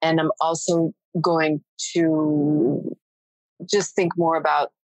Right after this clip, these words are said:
sort of the stopping when I am doing something and, and getting on to the next thing and, um, and understanding that that's hard for us and that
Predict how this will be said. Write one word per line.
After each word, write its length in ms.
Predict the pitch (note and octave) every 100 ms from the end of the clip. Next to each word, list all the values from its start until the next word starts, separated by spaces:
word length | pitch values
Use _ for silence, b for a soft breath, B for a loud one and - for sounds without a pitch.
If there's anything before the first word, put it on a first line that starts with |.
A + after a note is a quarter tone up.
| _
sort 200 | - E3+
of 60 | D3+
the 80 | D#3
stopping 600 | - - D3+ D3+ D#3+ D#3
when 160 | D3+ D3+
I 100 | D3
am 200 | D3 D3+
doing 260 | D3+ D3
something 480 | C#3+ D3+ C#3+ C#3+ C#3+
and, 220 | C#3 C#3 -
and 160 | D3 C#3+
getting 220 | D3 D3
on 180 | D3 D3
to 80 | -
the 80 | C#3+
next 280 | C#3 C3+ -
thing 340 | C#3+ C3 C3+ B2 C3+
and, 260 | C3+ C3+ - B B B B -
um, 380 | D3+ D3 C#3+ C#3+ - _ _ _ _ _ _ _
and 140 | - E3
understanding 680 | D#3 D3+ - E3 D3+ D3
that 160 | C#3+ C#3+
that's 280 | E3 D#3 -
hard 280 | - A3+ A3+
for 200 | - D3+
us 220 | B2+ - -
and 160 | C#3
that 160 | C#3 C3+